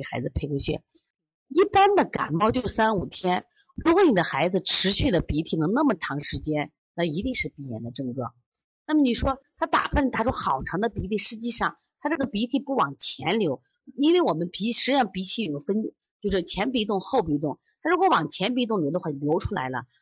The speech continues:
就聚在后鼻洞，一打喷嚏喷出来，这是每天慢慢的渗出物，这肯定是鼻炎了。那么你就要给他按揉一下鼻炎。当然了，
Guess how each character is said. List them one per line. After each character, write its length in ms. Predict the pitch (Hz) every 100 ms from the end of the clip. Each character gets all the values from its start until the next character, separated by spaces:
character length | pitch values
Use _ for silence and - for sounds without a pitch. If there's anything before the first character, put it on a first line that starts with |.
| -
就 100 | 247 - -
聚 140 | 320
在 120 | 294
后 200 | 220 277
鼻 120 | 180
洞， 120 | 175 180
一 140 | 262
打 180 | 277 - -
喷 180 | - 262
嚏 180 | - -
喷 200 | - 165
出 120 | 160
来， 220 | 131 120 _ _ _ _ _
这 80 | 254
是 100 | 247
每 260 | 240 170 143
天 220 | 220 240
慢 180 | 254 220
慢 160 | 214
的 80 | 170
渗 260 | - 202 165
出 260 | - 214
物， 140 | - -
这 80 |
肯 180 | 170 151
定 120 | 151
是 100 | 170
鼻 160 | 147 -
炎 160 | 107 98
了。 140 | 107 - _ _ _ _ _ _ _ _
那 140 | 202
么 80 | 214
你 120 | 190
就 80 | 160
要 80 | 180
给 80 | 160
他 80 | 160
按 280 | 165 170
揉 160 | 139 143
一 80 | 175
下 200 | - 117
鼻 220 | - 143
炎。 240 | 135 120
当 140 | 120 240
然 220 | 254
了， 60 | 233